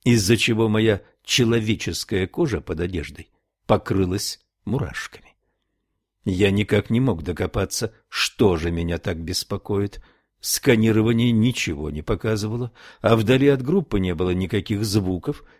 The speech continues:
не считая шелеста воздухоочистителей. Может,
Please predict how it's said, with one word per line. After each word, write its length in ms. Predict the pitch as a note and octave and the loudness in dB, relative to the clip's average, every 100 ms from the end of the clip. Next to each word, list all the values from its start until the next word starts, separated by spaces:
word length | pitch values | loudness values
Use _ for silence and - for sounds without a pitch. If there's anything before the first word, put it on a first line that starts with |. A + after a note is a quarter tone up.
| _ | _
не 180 | G2+ A#2 | 2 4
считая 480 | A2+ A#2+ A2+ B2 A2+ | 4 0 2 2 2
шелеста 520 | - A#2 G#2 - A#2 | 2 0 0 -2 -4
воздухоочистителей. 1400 | G#2+ G#2 F2+ G2+ G#2+ G#2+ - A#2 - F2 - F2 F2 F#2 - - _ - | -2 -2 -2 -2 0 -2 -4 -10 -6 -8 -6 -6 -6 -8 -16 -20 _ -2
Может, 380 | D3 D3 - | 0 0 -4